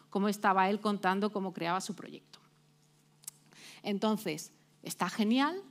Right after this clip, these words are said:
es un muy buen ejemplo, pero cuidado porque tenéis que crearlo siempre pensando en vuestro cliente, ¿vale?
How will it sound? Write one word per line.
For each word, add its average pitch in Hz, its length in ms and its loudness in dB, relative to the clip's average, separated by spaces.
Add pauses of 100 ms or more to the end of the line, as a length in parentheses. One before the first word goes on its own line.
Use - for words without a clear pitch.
(180)
es - 200 -4
un 185 440 -2
muy 226 160 4
buen 214 220 2
ejemplo, 294 600 0
pero 170 200 -2
cuidado 208 580 0
porque 180 440 -4 (400)
tenéis 190 340 2
que 208 160 0
crearlo 240 500 4
siempre 220 400 0
pensando 240 680 0 (140)
en 190 180 2
vuestro 180 300 -4
cliente, - 400 -12 (220)
¿vale? 196 300 2